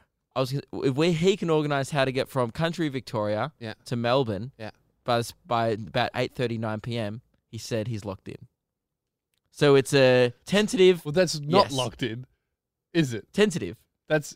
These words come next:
Speaker 2: he said
Speaker 1: Penciled.
Speaker 2: if,
Speaker 1: Penciled in.
Speaker 2: if he can make it, he will
Speaker 1: Come.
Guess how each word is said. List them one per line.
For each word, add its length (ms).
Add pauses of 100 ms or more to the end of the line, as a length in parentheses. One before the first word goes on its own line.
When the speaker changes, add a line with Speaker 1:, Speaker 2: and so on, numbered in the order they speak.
(120)
Speaker 2:
he 160
said 140
Speaker 1:
Penciled. 280
Speaker 2:
if, 360
Speaker 1:
Penciled 340
in. 160
Speaker 2:
if 240
he 120
can 220
make 280
it, 200 (360)
he 260
will 300 (760)
Speaker 1:
Come. 260